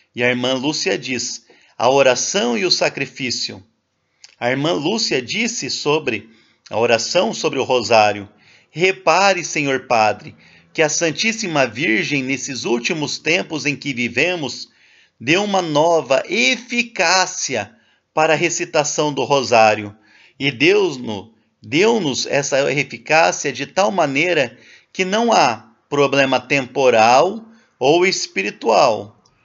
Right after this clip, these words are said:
por mais difícil que seja, na vida pessoal de cada um de nós, de nossas famílias, das famílias do mundo ou das comunidades religiosas, ou mesmo da vida dos povos e nações, que não possa ser resolvido pelo rosário.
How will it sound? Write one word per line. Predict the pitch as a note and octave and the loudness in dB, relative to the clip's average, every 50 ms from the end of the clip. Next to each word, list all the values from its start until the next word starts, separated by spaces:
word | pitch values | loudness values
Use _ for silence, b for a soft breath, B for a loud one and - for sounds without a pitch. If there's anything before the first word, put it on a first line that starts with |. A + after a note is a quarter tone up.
| _ _ _ _ _ | _ _ _ _ _
por | - D3+ D3+ D3+ | 0 2 2 2
mais | C#3 C3 C3+ C#3 E3+ G3 G#3 G#3+ G#3 F3+ | 2 2 4 4 4 4 2 0 -2 -4
difícil | F3+ G3 F#3+ - - F#3 F3+ - F#3+ F3 | -6 -8 -8 -8 -8 -8 -6 -6 -8 -8
que | - G3 F#3 | -8 -8 -6
seja, | - - - C#3+ C3 B2 A#2 G#2+ G#2+ - G#2+ F#2+ G2+ b b b b b b - | -6 -4 -2 -2 0 0 -2 -2 -6 -8 -12 -12 -14 b b b b b b -4
na | A#2+ A#2+ A#2+ | -2 -2 -2
vida | A2+ B2+ B2 B2+ B2 | 0 0 0 0 0
pessoal | B2+ B2+ F3 F#3+ F#3+ - - F3 E3+ F3 F#3 F3+ | 2 0 0 0 0 0 0 0 2 2 0 0
de | D3+ - | -4 -4
cada | - F3+ E3 D#3 E3 | -2 0 0 0 0
um | E3+ D#3+ | -4 -4
de | C#3+ D3+ D#3 | -6 -6 -4
nós, | C#3 B2+ A#2 A2+ A2 G#2 - - - b b b b b b _ | -2 0 2 2 2 0 -2 -8 -12 b b b b b b _
de | A2+ B2 | -8 -2
nossas | B2+ C#3 C#3 C3+ - D#3 D3 - | 0 0 0 0 0 -4 -4 -2
famílias, | - F3+ E3+ D3+ C#3+ C#3 C#3 C3 A#2 A2 A2 A2 - - b b b b _ | -2 -2 -2 -2 0 0 0 0 -2 -2 -4 -6 -6 -10 b b b b _
das | - C3+ C3+ - | 0 0 0 2
famílias | - D3 C#3+ D#3+ E3+ F#3 F3 D#3 C3+ | 0 0 0 0 0 -2 -2 -2 -2
do | F#3 F3 | -6 -6
mundo | D#3+ D#3+ F#3+ A3+ B3 A#3+ A3 F#3+ D#3 | -4 -2 0 0 2 0 0 0 0
ou | D3 C#3+ | 0 0
das | C3 C3+ B2+ - | 2 0 0 -2
comunidades | - - C#3 C3+ C3 B2+ A#2+ B2+ B2+ B2 B2 - | -4 -8 -6 -6 -4 -2 0 0 0 0 -2 -4
religiosas, | - B2+ A#2+ B2+ B2 A2 A#2 A#2+ A2+ A2 A2 G#2 F#2+ G2+ G2+ - - b b b b b b - | -6 -4 -4 -4 -6 -2 2 4 4 4 4 2 -2 -6 -12 -14 -16 b b b b b b 2
ou | D3 F#3 G#3 | 2 2 2
mesmo | G3+ F3+ F3+ F#3+ G#3 G3 F#3 F3+ F3+ | 2 0 0 0 0 -2 -4 -4 -2
da | D#3 D#3 D#3 | 0 0 0
vida | D3 E3 F3+ F#3+ F#3+ | -2 -2 -4 -4 -4
dos | F3+ F#3+ F#3+ - | -6 -8 -10 -8
povos | - - D3 D#3 E3+ F3 E3+ D3+ D3 D3 C#3 | -4 0 2 2 4 2 2 0 -4 -6 -6
e | D3+ | -4
nações, | D3 D3 D3 C#3+ - - C#3+ C#3 C#3 C#3+ C#3+ C3+ - - - b b b b b b b _ | -4 -2 -2 -2 -4 -6 -6 -6 -6 -6 -6 -8 -10 -12 -14 b b b b b b b _
que | - G3+ G3+ | -2 -2 -2
não | G3+ G#3 A3+ A#3 A#3+ A#3+ A#3 A3+ A3+ | 0 0 0 0 2 2 0 0 -2
possa | A3+ - G#3+ G#3+ G#3 G#3 G3 - G#3 F#3+ | -2 0 2 4 4 4 2 -2 -4 -6
ser | - - G3 G3+ G#3+ G#3 G#3 G3+ G3 - _ | -4 -2 0 0 2 2 0 -2 -6 -10 _
resolvido | - G#3+ A#3+ B3+ G#3 A#3 B3 A3 - - B3 C4 C4 - - | 0 2 2 2 2 2 0 0 0 0 -2 -2 -2 -2 -4
pelo | - - F#3+ E3+ | -2 -2 0 0
rosário. | C#3+ E3 D#3+ C#3+ A#2 B2+ B2+ B2 A#2 A2+ G#2+ A2 G#2+ | 0 0 0 0 2 2 4 4 4 2 0 -2 -6